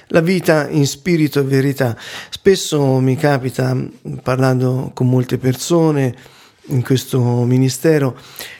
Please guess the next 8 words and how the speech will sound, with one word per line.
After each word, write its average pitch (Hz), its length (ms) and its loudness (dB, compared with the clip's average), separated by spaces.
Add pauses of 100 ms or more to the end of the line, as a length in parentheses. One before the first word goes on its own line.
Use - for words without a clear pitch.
(420)
che 160 180 2
c'è 170 600 -2
sempre, 160 920 0 (300)
o - 160 -6
spesso, 117 680 -2
meglio 120 320 -2
dire 123 300 0
spesso, 135 760 -4